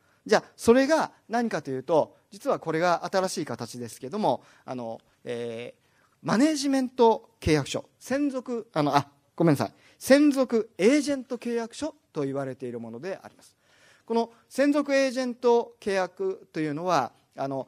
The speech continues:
マジェ-、マネジメント業務のうちのですね、あの、えー、芸能活動のスケジュール調整からマネジメント関連業務を除いてですね、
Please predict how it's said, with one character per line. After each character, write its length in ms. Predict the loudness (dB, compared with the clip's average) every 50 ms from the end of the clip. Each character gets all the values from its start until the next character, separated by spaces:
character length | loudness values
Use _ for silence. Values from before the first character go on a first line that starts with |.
| _ _ -6
マ 160 | -4 -4 -2
ジ 80 | -2 -4
ェ-、 100 | -6 -6 -4
マ 180 | -4 -2 -2
ネ 200 | 0 0 -2 -2 -4
ジ 120 | -4 -4
メ 160 | -4 -4 -4 -4
ン 100 | -6 -2
ト 420 | 2 2 4 4 2 0 -4 -8 -6
業 160 | -2 -2 0
務 160 | 0 -2 -4
の 160 | -4 -6 -8
う 80 | -10 -10
ち 140 | -12 -12 -12
の 120 | -12 -10
で 80 | -12 -14
す 100 | -14 -14
ね、 160 | -14 -14 -16 _ _ _ -6
あ 140 | -4 -2
の、 260 | -2 0 -2 -2 -4 -6 _ _ -6
え 760 | -2 -2 0 0 0 0 -2 -2 -2 -2 -4 -6 -8 -10 -14 _ _ -4
ー、 40 | 2
芸 160 | 4 4 6
能 140 | 6 4 2
活 180 | 0 0 -2 -2
動 100 | -2 -4
の 60 | -4
ス 60 | -4
ケ 140 | -4 -4 -2
ジ 80 | -2
ュ 20 | -2
ー 40 | -2
ル 60 | -4
調 300 | -4 -4 -2 -2 -2 -2
整 300 | -2 -2 -2 -2 -2 -4
か 180 | -4 -4 -2
ら 300 | 2 4 4 4 2 0 -2 -10 _ _
マ 160 | 0 2 2
ネ 60 | 2
ジ 60 | 2 0
メ 100 | 0 -2
ン 20 |
ト 60 | -2
関 180 | -2 -4 -4 -4
連 160 | -4 -6 -2
業 140 | -2 0 0
務 200 | 0 -2 -2 -4
を 60 | -4
除 320 | -4 -4 -2 0 0 0
い 40 | -2
て 120 | -4 -6 -8
で 80 | -8
す 140 | -10 -12 -12
ね、 200 | -10 -10 -10